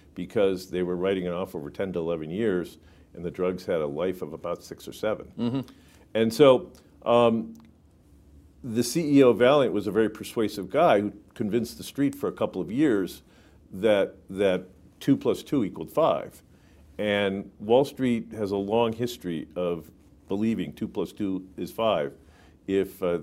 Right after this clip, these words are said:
Speaker 1: they think the, you know, they can make money off it.
Speaker 2: Do you think that it,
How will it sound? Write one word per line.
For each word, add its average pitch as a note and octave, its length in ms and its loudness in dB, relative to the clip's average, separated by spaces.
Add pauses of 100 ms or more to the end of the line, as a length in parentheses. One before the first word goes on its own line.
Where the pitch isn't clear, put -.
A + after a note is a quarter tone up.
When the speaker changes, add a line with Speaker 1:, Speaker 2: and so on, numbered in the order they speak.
(120)
Speaker 1:
they G2 120 0
think F#2+ 300 -4
the, F2 420 0
you D2 220 -8
know, E2+ 100 -4
they E2+ 80 -4
can F2+ 140 -8
make E2 160 -10
money F#2 180 -6
off D2 160 -10
it. - 240 -18
Speaker 2:
Do F3 80 -2
you D#4+ 60 -2
think G#4 180 -6
that F#3 220 -2
it, C3+ 180 -2